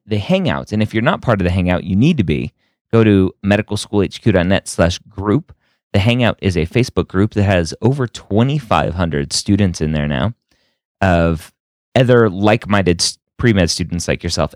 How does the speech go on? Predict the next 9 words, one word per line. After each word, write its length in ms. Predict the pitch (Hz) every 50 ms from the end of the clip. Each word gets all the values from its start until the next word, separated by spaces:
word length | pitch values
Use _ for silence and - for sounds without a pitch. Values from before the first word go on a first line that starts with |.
| -
and 260 | - 131 143 135 139 123
medical 320 | 113 107 110 - - 78
students 480 | - - - 73 - - - - - - _ _ -
who 400 | 82 92 82 78 76 76 78 71 -
believe 280 | - 87 78 82 90 78
that 120 | 76 - - -
collaboration, 560 | 98 90 82 78 71 73 67 67 - 76 73
not 140 | 71 - -
competition, 760 | - 82 76 65 - - - 85 - - 64 60 60 64